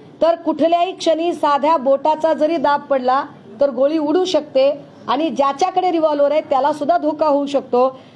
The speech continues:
त्यामुळे कुठलाही माणूस त्याला लॉकच करणार असं लॉक काढणं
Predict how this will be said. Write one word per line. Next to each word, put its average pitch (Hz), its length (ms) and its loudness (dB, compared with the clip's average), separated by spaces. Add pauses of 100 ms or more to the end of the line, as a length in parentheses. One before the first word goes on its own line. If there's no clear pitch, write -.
(160)
त्यामुळे 311 380 2
कुठलाही 349 720 0
माणूस 330 400 0 (1120)
त्याला 294 240 0
लॉकच 320 500 0
करणार 277 460 0 (520)
असं 269 380 2
लॉक 277 420 0
काढणं 247 560 0